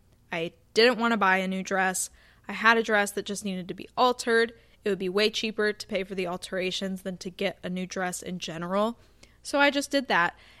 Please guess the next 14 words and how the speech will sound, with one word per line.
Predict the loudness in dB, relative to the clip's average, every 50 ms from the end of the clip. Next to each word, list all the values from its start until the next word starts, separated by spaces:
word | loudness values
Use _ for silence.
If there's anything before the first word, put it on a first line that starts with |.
| _ _ -4
And | -2 0 2 2
then | 4 4 4 2 2
I | 2 0
was | 0 0
gonna | 0 0 2
go | 4 4 4 4 2
to | 0 -4 -6 -4 0 2 2 2 2 0 -2
the | -4
pharmacy | -2 0 0 0 0 -2 -2 -4 -4
to | -6 -8 -6
pick | -4 -4 -4
up | -4 -4
a | -6
prescription. | -8 -10 -10 -8 -8 -8 -6 -6 -8 -8 -10 -8